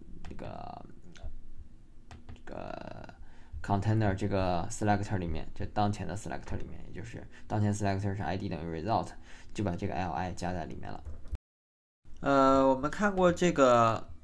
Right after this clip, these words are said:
单传一个U L L的情况，我们看到，呃，用U L L进行传 selector 的，呃，使用方法，但是呢，我们还想再，我再想给大家讲一下后面这两个参数的作用。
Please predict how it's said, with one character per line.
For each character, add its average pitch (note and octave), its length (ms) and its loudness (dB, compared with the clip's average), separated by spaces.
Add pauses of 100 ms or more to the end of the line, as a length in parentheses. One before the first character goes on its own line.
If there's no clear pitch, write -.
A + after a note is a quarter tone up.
(100)
单 D#3 180 4
传 C3 240 0
一 - 20 -4
个 C3 80 0
U C#3 140 6
L C3+ 260 8
L C#3+ 60 6
的 A#2+ 80 4
情 G#2+ 220 -2
况， G2+ 180 2
我 - 20 6
们 G#2 140 6
看 A#2+ 180 6
到， A2+ 320 8 (440)
呃， G#2+ 160 8
用 A#2+ 200 8
U A#2 120 8
L A#2 280 12
L A2+ 60 10
进 A2+ 160 4
行 G#2+ 100 4
传 A2 240 4
selector G#2+ 600 6
的， F#2 180 4 (380)
呃， G2 180 4
使 G#2 140 0
用 G2 100 2
方 G#2+ 220 4
法， F#2+ 200 4
但 A#2 160 4
是 A#2+ 140 0
呢， A2+ 160 4
我 G#2 60 4
们 G2 120 4
还 G#2 140 4
想 G2 320 2
再， G2+ 260 2 (220)
我 G2 140 -2
再 A#2+ 160 2
想 G2+ 240 4 (320)
给 F2 100 0
大 G2 60 4
家 G#2 100 8
讲 G#2 300 0
一 A2 40 -2
下 A2+ 80 0
后 A#2 200 0
面 G2+ 120 2
这 G#2+ 60 0
两 F#2 140 -2
个 G#2 40 -4
参 G#2+ 220 0
数 A2+ 60 4
的 G#2 80 2
作 G#2 180 0
用。 G2 100 -2